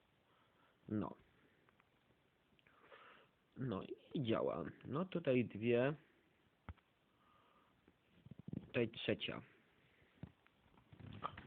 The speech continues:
Jak widzicie, tryb samolotowy, no, celowo, no, tutaj to jest, e, zadane P L, nie zadane P L, Boże. E, odrabiamy kropka P L. Tutaj można sobie konto premium kupić. Nie, ja nie kupuję,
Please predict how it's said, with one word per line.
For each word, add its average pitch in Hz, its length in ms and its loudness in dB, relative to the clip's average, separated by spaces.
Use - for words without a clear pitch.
Jak 113 120 -2
widzicie, 117 260 0
tryb - 280 -2
samolotowy, 120 520 0
no, 117 120 0
celowo, 104 500 2
no, 139 200 -2
tutaj 123 260 0
to 170 100 4
jest, 139 400 4
e, 107 440 6
zadane 117 600 4
P 98 80 0
L, 110 200 4
nie 120 120 2
zadane 98 320 -2
P 104 120 0
L, 101 100 0
Boże. 101 400 0
E, 123 160 4
odrabiamy 120 640 6
kropka 113 300 0
P 113 160 0
L. 127 100 2
Tutaj 127 220 0
można 127 280 2
sobie 123 180 2
konto 123 340 0
premium 101 760 0
kupić. 101 460 -2
Nie, 104 320 2
ja 101 100 4
nie 98 140 0
kupuję, 110 500 -4